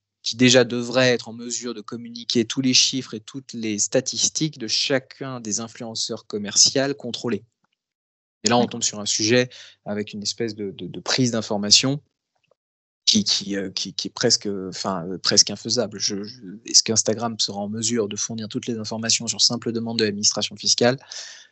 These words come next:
Speaker 1: Voilà, ça aussi, je, je, je suis pas certain de, de cette opportunité. On a eu le même débat à l'époque sur les crypto-monnaies, lorsque, pour contrôler les cryptos, l'administration s'interrogeait à savoir si les plateformes crypto allaient fournir toutes les informations sur les plus-values qui étaient générées, et on était confronté à cette fameuse barrière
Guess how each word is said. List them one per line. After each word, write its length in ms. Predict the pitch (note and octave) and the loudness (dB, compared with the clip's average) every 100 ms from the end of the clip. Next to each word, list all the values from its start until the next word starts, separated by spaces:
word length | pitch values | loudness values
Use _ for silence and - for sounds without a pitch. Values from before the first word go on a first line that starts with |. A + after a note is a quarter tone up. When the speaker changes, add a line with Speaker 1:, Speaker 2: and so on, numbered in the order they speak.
| - | 2
Speaker 1:
Voilà, 180 | A2 G2 | 4 6
ça 140 | - | 4
aussi, 320 | F#2 - B2 | 4 0 -2
je, 180 | A#2 F#2 | -4 -8
je, 200 | G2 A#2+ | -10 -8
je 180 | F2+ - | -8 -6
suis 180 | - G#2+ | -6 -6
pas 200 | - F2 | -4 2
certain 560 | - - A2 - A#2+ A#2 | 6 6 4 2 0 0
de, 120 | G#2 | -4
de 160 | G#2 | 0
cette 220 | G2+ G#2+ G#2+ | 2 2 0
opportunité. 600 | G2 G2 G#2 G#2 C3 C#3 | -10 -8 -6 2 6 6
On 80 | B2+ | 4
a 80 | |
eu 40 | A#2 | 0
le 60 | |
même 160 | B2 B2 | -2 0
débat 240 | A#2+ A2 | 0 4
à 80 | A2 | 4
l'époque 300 | G#2+ - C3 | 2 -2 0
sur 120 | - | 0
les 120 | A2 G2+ | 0 -4
crypto-monnaies, 680 | B2 - G#2 G#2 A#2 C#3 - - - - | -8 -6 -6 -2 0 0 -2 -20 -12 2
lorsque, 540 | A#2 A2+ - A#2+ A#2 | 6 6 4 0 -4
pour 200 | A2 - | -6 -14
contrôler 340 | A#2 A2 G#2+ G2 | -14 -10 -6 -6
les 100 | G2+ | -6
cryptos, 460 | - A2 B2+ B2+ | -12 -4 0 2
l'administration 580 | A#2 G#2 G#2 - G2 B2 | 2 2 2 0 -2 -2
s'interrogeait 480 | A2+ G#2 G#2 G2+ G2 | -2 -4 -6 -4 -2
à 40 | |
savoir 340 | - G#2 A#2+ - | -2 -2 2 6
si 240 | - A#2 | 6 6
les 80 | G2+ | -4
plateformes 380 | - G#2 A2 G#2 | -6 -8 -8 -10
crypto 360 | - - B2 | -12 -4 -2
allaient 140 | A2 G2+ | -2 -4
fournir 380 | - A2+ B2 | -8 -8 -8
toutes 180 | B2+ - | -10 -6
les 100 | A#2 | -4
informations 480 | A2 G#2+ G#2+ G#2 C3+ | -4 -6 -4 -4 -4
sur 180 | - A2 | -6 -6
les 60 | G#2 | -8
plus-values 380 | - G#2 G#2+ | -10 -8 -6
qui 100 | A2+ | -4
étaient 160 | A2 G#2+ | -4 -2
générées, 340 | G2+ G2+ A2+ | -4 0 2
et 320 | D3 - - A2 | 2 0 -10 -4
on 80 | |
était 220 | G2 G#2+ A2 | -2 -2 0
confronté 500 | B2+ - B2 A2 B2 | 2 2 0 2 4
à 40 | |
cette 200 | - G#2 | 4 0
fameuse 300 | G#2+ A2 G2+ | -4 -4 -4
barrière 440 | G2 G#2+ A#2 C3+ | -2 2 4 4